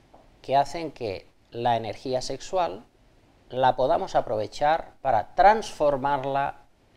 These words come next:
en energía vital. Un voluntario o voluntaria, que venga aquí. Vergüenza ninguna, que sí.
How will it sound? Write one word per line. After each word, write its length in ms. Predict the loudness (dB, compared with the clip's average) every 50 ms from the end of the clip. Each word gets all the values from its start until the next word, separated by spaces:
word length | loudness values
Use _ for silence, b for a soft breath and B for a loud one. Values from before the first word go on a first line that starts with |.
| _
en 180 | -18 -14 -14 -12
energía 480 | -12 -12 -12 -12 -12 -10 -4 -4 -4 -4
vital. 320 | -4 -6 -10 -12 -12 -12 -14 -20 -20 _ _ _ _ _ _ _ _ _ _ _ _ _ _ _ -20 _ _ -20 -20 -20 -20 -20 _ _ _ _ _ _ _ _ _ _ -20 _ _ _ _ _ -20 _ _ -16
Un 180 | -14 -12 -10 -6
voluntario 540 | -4 -4 -4 -4 -6 -4 -2 -2 -2 -2 -2
o 40 | -4
voluntaria, 560 | -4 -6 -8 -12 -16 -18 -18 -18 -20 -20 -20 _ _ _ _ _ _ _ -12
que 100 | -8 -6
venga 240 | -4 -4 -4 -4 -6
aquí. 200 | -6 -8 -18 -20 -20 -20 -20 _ -20 -20 -20 _ -20 -20 -20 -20 -20 -20 _ -20 _ _ _ _ _ _ -20 -20 -20 -20 _ -20 _ _ -20 -20 -20 -20 -20 -20 -20 -20 _ _ _ _ -20 -20 _ -20 -20 -20 -20 -20 -20 -20 -20 -20 -20 -20 -20 -20 -20 -20 -20 -20 -20 -20 -20 -20 -20 -20 -20 -20 -20 -20 -20 -20 -20 -20 -20 -20 -20 -20 -20 -20 -20 -20 -20 -20 -20 -20 -20 -20 -20 -18 -10 -6
Vergüenza 500 | -4 -4 0 0 -2 -2 -2 -4 -4 -4
ninguna, 420 | -4 -6 -6 -8 -8 -8 -10 -10
que 140 | -8 -6 -6
sí. 160 | -4 -6 -6